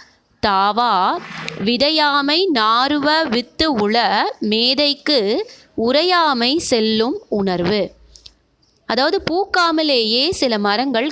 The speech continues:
காய்ப்பதுண்டு. பூக்கள் வராம, எப்பயும் வந்து ஒரு மரம் வந்து நல்லா பூ பூத்து அதுக்கப்புறம் தான் காய் விடும் இல்லையா? ஆனா, சில மரங்கள் பூக்காமலேயே காய்கள் காய்ப்பதுண்டு. அதே போல,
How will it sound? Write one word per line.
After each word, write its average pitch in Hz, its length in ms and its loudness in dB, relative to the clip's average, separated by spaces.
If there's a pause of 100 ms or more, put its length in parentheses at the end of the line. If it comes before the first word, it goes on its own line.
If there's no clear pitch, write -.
காய்ப்பதுண்டு. 190 640 -2 (180)
பூக்கள் 269 320 -2
வராம, 214 560 0
எப்பயும் 262 220 -2
வந்து 247 220 -2
ஒரு 247 140 0
மரம் 208 300 0
வந்து 247 300 -2
நல்லா 254 340 0 (140)
பூ 262 180 -4
பூத்து 269 500 -4 (260)
அதுக்கப்புறம் 240 460 -4
தான் 294 100 -2
காய் 226 260 0
விடும் 202 200 0
இல்லையா? 190 300 -2
ஆனா, 240 240 0
சில 339 320 0
மரங்கள் 233 600 -2 (640)
பூக்காமலேயே 294 800 0
காய்கள் 240 600 0
காய்ப்பதுண்டு. 196 680 -2
அதே 262 260 -2
போல, 285 500 0